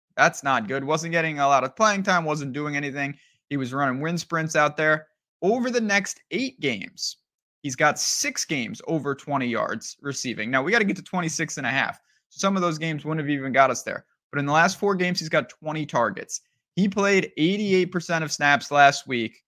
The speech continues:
That's, there's no way that can go down 'cause Keenan Allen was on that field basically the entire time. Keenan Allen is not there. Eckler may be, I'm not gonna say being wound down, but he's not gonna have thirty carries in this game. Now, Easton Stick is throwing him the ball.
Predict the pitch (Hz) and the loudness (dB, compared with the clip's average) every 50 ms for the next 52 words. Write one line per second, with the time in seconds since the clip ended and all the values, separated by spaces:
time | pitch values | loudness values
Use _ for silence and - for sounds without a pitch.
0 | _ _ _ _ _ _ _ _ - 143 165 196 160 - 156 156 139 107 143 175 | _ _ _ _ _ _ _ _ 2 4 4 4 2 0 0 0 0 2 4 6
1 | 214 196 160 147 156 165 170 156 147 147 147 143 - 135 127 123 120 110 113 110 | 6 6 6 6 6 4 4 4 4 4 4 4 2 -4 -4 -4 -2 -2 -2 -2
2 | 107 110 117 127 - - - 190 190 185 175 170 165 165 156 147 135 135 151 147 | -2 -4 -8 -10 -10 -4 -2 0 0 2 2 2 2 2 0 -2 0 2 2 2
3 | 143 139 135 131 127 - - 143 135 131 127 120 - 143 147 139 - 156 143 151 | 4 4 2 2 2 0 -2 -2 -2 -2 -2 0 0 0 0 -2 -4 -6 -6 -4
4 | 147 139 131 127 127 123 - 160 139 127 123 117 110 - 127 120 110 107 113 - | -4 -4 -4 -4 -6 -2 2 4 4 6 4 2 0 -2 -2 -2 -2 -2 -6 -10
5 | _ _ _ _ _ _ - 208 233 233 208 190 180 175 165 160 151 139 139 139 | _ _ _ _ _ _ -2 -2 0 0 2 2 2 0 0 -2 -4 -4 -2 0
6 | 135 123 123 - - 113 98 - - _ _ _ _ _ _ 156 175 208 196 - | 0 0 0 -2 -4 -4 -4 -4 -8 _ _ _ _ _ _ 2 2 2 2 0
7 | 220 208 202 196 190 175 156 156 165 165 170 170 170 147 170 170 170 160 156 135 | 0 2 2 4 2 2 0 0 2 2 4 4 2 2 0 0 0 0 -2 -4
8 | - - _ _ _ - 185 196 175 165 - 175 165 156 160 156 143 139 143 156 | -8 -14 _ _ _ -6 -4 -2 -2 -2 0 -2 -2 -2 -2 -4 -4 0 2 2
9 | 156 147 139 131 156 165 151 139 127 135 139 - 131 - 175 165 160 190 190 196 | 2 2 2 2 4 4 4 4 2 -2 -2 -4 -6 -6 -6 -2 2 2 4 4
10 | 190 185 170 165 165 156 147 - - - 160 156 156 151 143 131 - 151 135 139 | 4 2 2 2 2 0 0 -2 -4 -4 -2 -2 -2 -2 -4 -2 2 4 4 4
11 | 123 120 117 110 110 - - - _ _ _ _ _ _ - 165 160 151 143 143 | 4 2 0 -2 -6 -8 -10 -12 _ _ _ _ _ _ -4 -4 -2 -2 -2 -4
12 | 139 131 - - 135 110 101 107 120 135 127 - 185 226 220 - - 240 220 185 | -4 -4 -4 -4 -6 -4 -4 -2 -2 -2 0 0 0 0 2 0 -2 -2 -4 -2
13 | - - - - 202 180 - 160 147 - - 160 156 151 151 151 147 143 143 135 | -4 -4 -2 0 0 0 -2 -4 -8 -6 -2 -2 0 0 -2 -4 -4 -6 -6 -6
14 | 123 117 120 123 - - | -4 -2 -2 -2 -2 -4